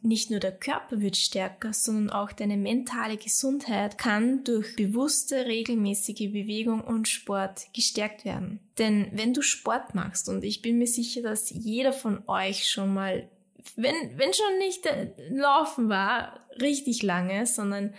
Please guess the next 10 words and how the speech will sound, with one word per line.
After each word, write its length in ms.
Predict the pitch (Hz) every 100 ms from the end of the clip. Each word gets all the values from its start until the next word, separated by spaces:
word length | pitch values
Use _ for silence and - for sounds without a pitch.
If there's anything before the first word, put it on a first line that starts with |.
| - - -
Wandern 540 | 185 196 226 208 196
oder 240 | 117 -
Spazieren 760 | 220 - 220 - - 233 240 226
richtig 420 | 226 220 220 202
lange 260 | 202 202 202
mit 180 | 202 -
Freunden 560 | - 190 190 196 202
und 160 | - 208
so 160 | 208
weiter. 480 | 185 - - - -